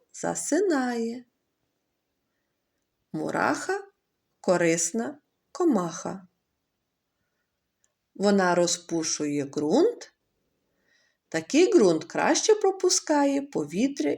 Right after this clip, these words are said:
і воду і живить коріння рослин. А це хто? Так, це коник-стрибунець. Який він за розміром? Він невеликого розміру.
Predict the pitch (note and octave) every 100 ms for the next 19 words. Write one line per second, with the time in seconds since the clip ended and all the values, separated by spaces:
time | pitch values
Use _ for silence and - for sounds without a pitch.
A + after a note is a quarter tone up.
0 | - B3+ A3 E3 D3+ D3 C#3+ - _ _
1 | _ _ D#3 C#3+ E3 D#4 G#4 - - _
2 | _ - E3 D3 D#3 F3 G3 A3+ - -
3 | A3+ B3+ - D#3 D3 E3 _ _ _ _
4 | _ _ _ _ _ _ _ _ - F4
5 | G4 - G#3 G#3+ - - A3 A3 _ _
6 | _ _ _ _ _ _ _ G#3 G3 F#3
7 | - - _ _ - F3 - F3 F3+ B3+
8 | F4 G#4+ - _ - - E3 D#3+ A3+ D4+
9 | G3+ F#3 F#3 - - _ _ _ _ _
10 | _ _ _ _ - A#3+ A#3 F#3 D#3 D3
11 | D3 D#3 D3 - D3 E3+ F3 _ _ _
12 | _ E3 D#3+ C#4+ B4+ A3 D#3+ D3+ D3+ E3
13 | A#3 - C#4+ D4+ - - G#3 F3+ D#3+ E3
14 | D#3+ D#3+ D#3